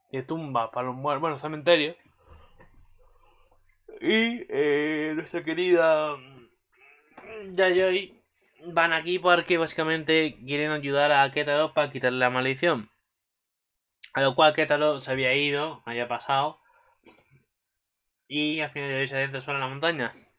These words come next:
Y acaba haciendo todo bien hasta que, que se acaba encontrando con la especie de, de, de diosa madre que muerta a sus hijos, pero después al final le coge cariño. Y, y nada, va por Yayoi, Yayoi está muy herida.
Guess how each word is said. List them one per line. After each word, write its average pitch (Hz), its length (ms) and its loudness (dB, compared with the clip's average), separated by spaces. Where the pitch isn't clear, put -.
Y 120 80 -6
acaba 123 180 2
haciendo 139 240 -4
todo 143 100 2
bien 180 160 4
hasta 190 280 2
que, 180 180 0
que 170 60 -4
se 147 180 -4
acaba 151 180 -4
encontrando 156 400 -6
con 151 100 -6
la 147 80 -2
especie 151 360 -2
de, 143 280 2
de, 127 840 -4
de 127 140 -6
diosa 120 1160 0
madre 151 1120 0
que 120 260 -4
muerta 113 320 -8
a 110 60 -8
sus - 120 -16
hijos, 143 280 -8
pero 123 140 -6
después - 320 -12
al 117 60 -20
final 120 160 -10
le 113 80 -10
coge 120 260 -10
cariño. 175 540 -6
Y, 123 720 0
y 131 140 -6
nada, 160 420 10
va 135 200 0
por 151 180 2
Yayoi, 151 380 2
Yayoi 147 220 2
está 147 220 -2
muy 175 280 0
herida. 147 500 0